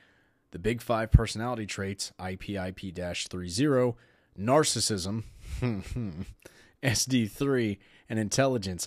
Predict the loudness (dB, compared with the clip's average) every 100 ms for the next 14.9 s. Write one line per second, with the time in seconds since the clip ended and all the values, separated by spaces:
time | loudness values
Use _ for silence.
0 | -6 -6 -2 0 2 2 0 -2 -4 -2
1 | -2 0 0 -2 -4 -4 0 0 -4 -6
2 | -6 -4 -4 -4 -6 -6 -6 -8 -14 _
3 | _ _ _ _ _ _ _ _ -6 2
4 | 4 4 2 0 0 0 -2 0 -2 0
5 | 0 -2 -4 -2 -2 -2 -4 -4 -6 -6
6 | -4 -4 -4 -4 -4 -4 -4 -8 -12 -18
7 | _ -18 -10 -10 -10 -14 -16 _ _ -4
8 | -4 -6 -8 -14 -18 -20 _ _ -18 -16
9 | -14 -16 -20 _ _ _ _ _ _ 0
10 | 2 4 4 4 2 2 0 0 2 2
11 | 2 0 0 -2 -2 -4 -2 -2 -2 -2
12 | 0 0 0 -2 -10 _ _ _ _ _
13 | _ _ _ _ _ -20 -18 -16 -18 -18
14 | -14 -12 -12 -12 -10 -10 -10 -10